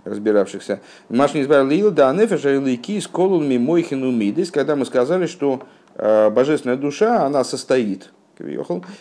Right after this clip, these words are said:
э, из разума, из, м, мозга и, э, разума и эмоций.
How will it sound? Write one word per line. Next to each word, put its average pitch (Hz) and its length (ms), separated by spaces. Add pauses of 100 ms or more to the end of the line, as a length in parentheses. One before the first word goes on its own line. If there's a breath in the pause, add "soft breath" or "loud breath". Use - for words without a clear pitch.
(120)
э, 113 400
из 135 300
разума, 117 420
из, 123 240
м, 117 180 (520)
мозга 107 440 (100)
и, 92 460 (380)
э, 101 440
разума 113 360
и 104 60
эмоций. 98 380